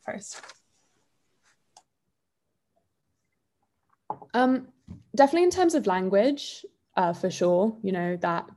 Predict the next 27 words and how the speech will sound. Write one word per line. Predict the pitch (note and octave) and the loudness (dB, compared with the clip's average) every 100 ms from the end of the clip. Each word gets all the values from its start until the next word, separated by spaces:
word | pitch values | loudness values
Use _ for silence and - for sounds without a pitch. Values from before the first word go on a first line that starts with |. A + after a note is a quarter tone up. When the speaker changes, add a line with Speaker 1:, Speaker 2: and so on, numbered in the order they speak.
| _ | _
Speaker 2:
that | - F3+ | 0 0
grounding | - F3 F3 F3 E3+ E3+ F3 - - | 0 -2 0 0 -2 -2 -4 -8 -6
in | F#3+ F3 F3+ | -2 0 -2
Chinese | F3 F3+ F3 F3 F3 E3+ | -4 -4 -2 -2 -2 -4
and | E3+ | -6
then, | E3+ E3+ F3 E3+ - _ _ _ _ _ _ - | -6 -6 -8 -12 -20 _ _ _ _ _ _ 0
uh, | E3+ E3 E3 E3+ | 0 2 -2 -2
a | |
more | G3+ F3+ | 0 2
academic | E3+ - E3 F3+ F3 - - - | 2 0 2 2 2 -6 -14 -18
style | - - F3+ F3 | -4 4 4 4
of | E3+ | 0
Ja-, | E3 G3 | -6 -4
of | G3+ | -6
Chinese | F#3+ F#3+ F3+ F3 E3 - | -4 -4 0 0 -2 0
that, | E3 - - _ _ F3 | 2 0 -6 _ _ -2
that | F3 - | -2 0
Oxford, | - - F3 E3+ _ _ | -6 -4 -6 -6 _ _
you | - | -6
know, | E3+ | -6
prepares | E3 F3+ - F3 F3 | -6 -8 -2 0 0
you | |
for, | E3+ - E3+ | -4 -4 -2
that | F#3+ F#3+ | -2 -2
was | F#3+ | -4
definitely | E3+ F3 F3 | -8 -8 -10
helpful. | E3+ F3 - E3 E3+ F#3+ | -8 -10 -10 -6 -4 -6